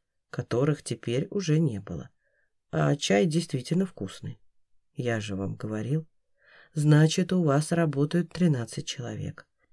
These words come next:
Двенадцать святых и один предатель. И вам нужно вычислить, кто из сотрудников может оказаться этим Иудой. «Да»,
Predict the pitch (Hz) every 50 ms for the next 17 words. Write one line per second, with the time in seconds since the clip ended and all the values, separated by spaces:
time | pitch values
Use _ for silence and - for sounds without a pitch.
0 | _ _ - 139 110 139 135 147 143 147 139 127 - - - - - - - -
1 | 107 104 98 - 143 190 240 - - - _ _ _ _ _ _ _ 240 269 262
2 | 233 214 175 147 156 175 190 185 - - 208 202 151 120 110 104 104 - - -
3 | - - _ _ _ _ _ _ _ _ - 156 156 139 127 139 123 131 170 196
4 | 190 175 165 170 160 147 156 147 131 123 117 107 - - 147 - - 175 185 -
5 | - _ - _ _ _ - - - - 190 196 196 - - 208 196 - - -
6 | 175 156 156 - 139 131 135 135 139 151 160 156 - 175 156 - - - 151 151
7 | 151 151 151 165 170 160 - - 160 160 - 202 202 143 131 123 127 - - 170
8 | - - 139 135 131 - - 156 156 - - - 110 208 160 110 110 - - 120
9 | 127 - - _ _ _ _ _ _ _ _ _ _ _ _ _ _ _ _ _
10 | _ - 147 139 143 131 113 101